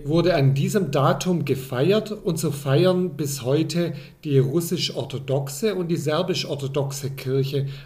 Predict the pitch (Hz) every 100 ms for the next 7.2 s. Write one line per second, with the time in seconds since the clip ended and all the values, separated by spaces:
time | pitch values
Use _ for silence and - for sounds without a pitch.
0 | - 139 - 143 - - 147 123 - 143
1 | - 131 120 120 131 127 131 135 139 135
2 | 139 147 143 - - 123 107 - - -
3 | - - - 147 127 151 180 151 127 139
4 | 165 165 - - - - 139 135 139 135
5 | 139 143 139 139 127 127 127 120 113 123
6 | 135 135 - 117 113 117 95 - 95 -
7 | -